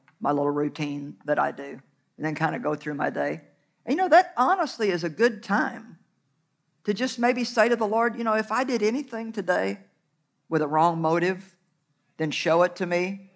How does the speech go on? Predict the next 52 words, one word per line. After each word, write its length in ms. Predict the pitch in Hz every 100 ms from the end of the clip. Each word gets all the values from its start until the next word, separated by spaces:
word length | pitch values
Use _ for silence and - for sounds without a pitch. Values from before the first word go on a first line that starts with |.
| _
because 240 | - 208 202
I 120 | 269
want 300 | 240 262 269
all 180 | 185 208
my 160 | 196 180
motives 420 | 175 190 170 165
to 120 | 160
be 140 | 156
right." 320 | 151 156 151 - _ _ _ _ _ _
Everybody 420 | 262 370 302 240
here, 140 | 226
you 180 | 226 285
have 120 | 359
a 60 | 185
good 200 | 156 165
heart 260 | 151 165 190
or 40 |
you 100 | 180
wouldn't 240 | 175 170
be 140 | 165 247
here. 300 | 202 - - _ _ _ _ _ - - -
But 120 | 160
I'm 180 | 233 294
telling 260 | 247 247
you, 40 | 175
the 100 | 156
flesh 460 | - 190 240 277
can 180 | - 127
sneak 420 | - - 208 233
up 180 | 214 -
on 160 | 180 190
us 120 | 175
and 100 | 160
it 120 | 196
can 160 | 156 147
do 120 | 165
it 160 | -
quick 440 | - 190 175 - - _ _
if 180 | 147 135
we 140 | 180
don't 220 | 185 170 160
have 320 | 156 120 117
bucket 340 | 202 208 165
loads 280 | 160 160 160
full 140 | - 156
of 60 |
the 60 | 147
truth 380 | - 175 135 -
coming 240 | 147 151
into 240 | 147 147
our 160 | 135 143
life. 300 | 135 135 -